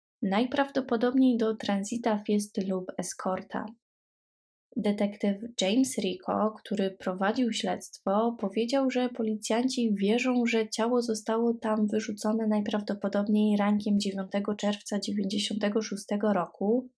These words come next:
lub najdalej kilka dni po tej dacie. Osoba pozbyła się ciała w pośpiechu, a następnie samochodem zjechała z autostrady, skorzystała z lokalnej sieci dróg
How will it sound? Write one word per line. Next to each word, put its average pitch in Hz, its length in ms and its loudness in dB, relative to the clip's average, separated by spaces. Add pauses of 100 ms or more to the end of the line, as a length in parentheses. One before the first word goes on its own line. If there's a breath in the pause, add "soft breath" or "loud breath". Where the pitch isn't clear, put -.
(840)
lub 226 400 2
najdalej 262 580 2
kilka 247 400 0
dni 214 480 2
po 202 140 0
tej 185 240 -2
dacie. - 500 -4 (1200)
Osoba 196 400 0
pozbyła 196 480 -2
się 196 180 -2
ciała 190 280 2
w - 120 -12
pośpiechu, 208 880 0
a 196 100 2
następnie 269 640 2
samochodem 226 720 2
zjechała 202 540 0
z - 140 -8
autostrady, 202 920 0
skorzystała 262 880 0
z 208 120 -2
lokalnej 220 540 2
sieci 214 380 -2
dróg 226 340 2